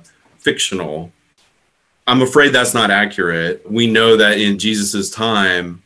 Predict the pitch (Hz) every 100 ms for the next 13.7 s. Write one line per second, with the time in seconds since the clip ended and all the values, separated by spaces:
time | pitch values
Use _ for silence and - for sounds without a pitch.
0 | _ 98 104 104 107 92 - - 98 104
1 | 107 101 101 104 107 104 95 90 87 101
2 | 98 92 87 107 107 101 98 - 101 98
3 | 101 98 92 - 95 95 90 90 90 95
4 | 92 90 85 - 90 85 87 90 85 92
5 | 90 87 85 - - 123 131 160 147 151
6 | 143 131 120 127 123 110 110 104 98 90
7 | 87 85 - - - _ - 123 151 165
8 | 165 185 220 - 170 - - 123 120 113
9 | 117 123 110 107 107 101 101 - _ _
10 | _ _ _ 127 117 113 - 117 - 170
11 | 165 123 120 - 131 139 151 135 127 -
12 | 127 123 _ _ _ _ _ _ 131 170
13 | 165 165 233 214 175 220